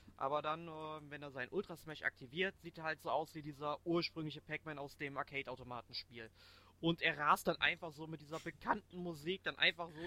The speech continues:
über diese Arena und haut dann <laughs> jeden Gegner einfach weg. Also ich find das großartig.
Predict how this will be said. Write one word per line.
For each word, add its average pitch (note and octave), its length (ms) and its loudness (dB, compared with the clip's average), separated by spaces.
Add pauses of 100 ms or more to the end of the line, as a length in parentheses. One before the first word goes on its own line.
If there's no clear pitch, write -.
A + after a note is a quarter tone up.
(120)
über D#3 160 -2
diese D3+ 560 -6
Arena E3+ 600 6 (200)
und D#3 180 -8 (140)
haut E3 220 -6
dann D3+ 100 -2
<laughs> E3 140 -6
jeden G#3 280 6
Gegner F3+ 340 6
einfach E3+ 340 4
weg. D#3+ 160 2
Also C#3+ 100 -4
ich C3+ 80 -10
find D3 140 -12
das C3+ 160 -16
großartig. C#3+ 720 0